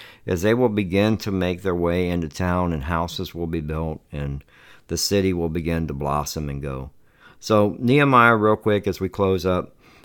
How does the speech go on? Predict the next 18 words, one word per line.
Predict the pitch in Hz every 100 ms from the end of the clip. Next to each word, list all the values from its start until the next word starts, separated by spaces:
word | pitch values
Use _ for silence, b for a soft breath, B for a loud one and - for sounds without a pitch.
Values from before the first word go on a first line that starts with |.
| -
uh, | 92 90 87 87 82 60
remember | 120 110 117 113
chapter | 104 113 107 117
one | 113 113 110
dealt | 104 101 80
with | 101 95
the |
concern | - 98 - 98 98
of | 95
the |
people. | 90 101 92 92
We | 90
see | 90 - 98
Nehemiah | 95 95 90 90 90 82
praying | - 95 98 101
for | 87 90
four | - 101 95
months | 90 90 - -